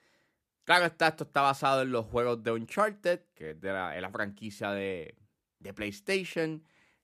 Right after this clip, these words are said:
Y, pues nada, había sali-, eh, esta película salió en los cines a, a principios de año.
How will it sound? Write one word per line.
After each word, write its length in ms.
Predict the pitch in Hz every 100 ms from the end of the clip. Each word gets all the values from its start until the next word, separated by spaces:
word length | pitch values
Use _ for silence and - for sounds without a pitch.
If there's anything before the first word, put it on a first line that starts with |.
| _
Y, 1080 | - 117 123 127 127 123 123 120 117 110 107 104 _
pues 160 | 101
nada, 480 | 123 233 254 143 113 _ _
había 200 | 95 113
sali-, 280 | 131 156 156
eh, 200 | 117 117
esta 200 | 113 139
película 200 | 143 143
salió 220 | 139 139
en 80 | 139
los 100 | 131
cines 400 | - 135 135 135
a, 600 | 120 120 117 110 98 76 -
a 120 | 107 107
principios 440 | 110 139 147 143
de 140 | 143
año. 540 | 165 196 180 175 170